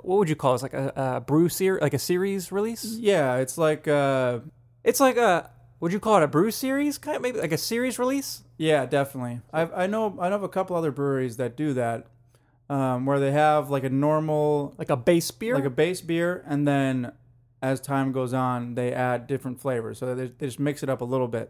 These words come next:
Speaker 1: Mm-hmm.
Speaker 2: And that's what Bearded Iris does with the Mood Ring series.
Speaker 1: And I'm guessing they call it Mood Rings because mood rings are always changing
Speaker 2: Always
Speaker 1: colors.
Speaker 2: changing, depending on your mood.
Speaker 1: And depending on which Mood Ring series you get, the can is different color and the beer is always different color.
Speaker 2: Yes.
Speaker 1: It's
Speaker 2: So
Speaker 1: a New England style I P A.
Speaker 2: Yes, of course it is.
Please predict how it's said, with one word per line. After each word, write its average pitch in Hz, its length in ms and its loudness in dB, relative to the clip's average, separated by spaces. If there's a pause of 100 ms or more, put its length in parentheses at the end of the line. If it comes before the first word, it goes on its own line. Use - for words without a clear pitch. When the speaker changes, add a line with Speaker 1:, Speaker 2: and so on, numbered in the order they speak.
(120)
Speaker 1:
Mm-hmm. 160 180 -2 (140)
Speaker 2:
And 143 100 -2
that's 143 160 0
what 131 80 -2
Bearded 135 240 0
Iris 127 240 0
does 120 240 -8
with 120 140 -14
the 131 80 -8
Mood 175 280 0
Ring 120 220 -6
series. 117 460 -10
Speaker 1:
And 151 80 0
I'm 165 100 2
guessing 208 220 -2
they 190 80 -2
call 175 180 2
it 151 60 -4
Mood 170 240 4
Rings 147 240 0
because 143 340 -4
mood 165 240 -2
rings 139 220 -4
are 131 100 -6 (100)
always 170 340 -2
changing 139 360 -4
Speaker 2:
Always 196 120 2 (160)
Speaker 1:
colors. 165 180 -4
Speaker 2:
changing, 131 360 -2
depending 175 440 -4
on 170 100 -4
your 170 140 -4
mood. 170 420 -6
Speaker 1:
And 147 100 -4
depending 170 380 0
on 151 160 0
which 151 220 -2
Mood 151 220 0
Ring 147 180 0
series 143 320 -2
you 131 40 0
get, 135 300 0
the 135 160 -2
can 143 320 -4
is 139 80 -2
different 139 260 -6
color 135 220 -2
and 120 80 -2
the 117 60 -2
beer 127 240 0
is 117 80 -2
always 113 260 -2
different 147 240 -12
color. - 300 -12
Speaker 2:
Yes. 131 400 -2
Speaker 1:
It's 151 160 0
Speaker 2:
So 151 180 -4
Speaker 1:
a 139 220 2
New 147 240 0
England 208 280 -2
style 113 300 -8
I 110 80 -6
P - 160 -10
A. 147 60 2
Speaker 2:
Yes, - 320 0
of 143 100 -14
course 123 260 -4
it - 60 -20
is. - 220 -20